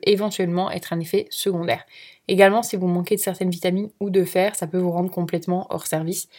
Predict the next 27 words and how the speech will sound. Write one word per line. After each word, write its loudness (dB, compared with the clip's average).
Si 0
vous 6
avez 8
souvent 0
des 4
coups -6
de -10
fatigue -2
pendant -2
la 2
journée, -2
prenez -6
la 2
peine, -2
franchement, -6
d'analyser -2
ce -8
que 0
vous 0
mangez 0
et 4
si 0
vous -2
avez 2
suffisamment -4
de -2
vitamines. -4